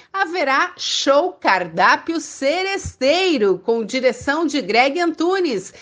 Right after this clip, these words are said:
também na Praça dos Imigrantes, que fica na Rua Joaquim Murtinho, esquina com a Rui Barbosa. Um evento gratuito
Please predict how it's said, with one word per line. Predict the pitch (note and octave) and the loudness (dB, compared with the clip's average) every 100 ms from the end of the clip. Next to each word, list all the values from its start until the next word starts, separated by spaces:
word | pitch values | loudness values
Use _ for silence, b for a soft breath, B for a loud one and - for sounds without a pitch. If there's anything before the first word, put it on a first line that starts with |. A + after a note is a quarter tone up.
| B | B
também | - G4 C#4 C4 E4 E4+ | -2 2 4 4 2 0
na | D4+ | 0
Praça | - - C4+ C#4 - C#4 | 0 0 2 0 0 -4
dos | B3 C4+ B3+ | -2 -2 -2
Imigrantes, | D4+ D4+ G3+ A#3+ E4 D#4 - F#3 - | -2 -2 2 2 2 0 -2 -4 -4
que | A3+ | -6
fica | A3 C4 C4 | -4 -4 0
na | B3 | -2
Rua | G#3 B3 B3 | 0 2 2
Joaquim | A3+ A3+ F3+ - D#4+ F4 | 4 2 2 -4 -2 2
Murtinho, | F#4 D4+ - D#4 D#4+ E4+ E4 B B - | 0 -2 -2 0 2 0 -2 B B -4
esquina | G#4 - - E4 E4 D#4+ D4+ | -4 -4 0 2 2 2 0
com | - | 2
a | G#3+ | 2
Rui | D#3 - C#4+ F#4 | 2 0 0 2
Barbosa. | F4+ F4 B3+ C4+ C4 G#3+ F3 E3+ - B - | 4 4 4 6 6 4 -2 -6 -6 B -6
Um | A#3 | -4
evento | F#3 F#3 C#4+ C#4+ C#4 G3+ | -4 -4 -2 -2 -2 -6
gratuito | E3 E3+ B3+ F4 - D#4+ D#4 E4+ D#4 E4+ | -2 2 2 2 -2 0 2 0 0 -4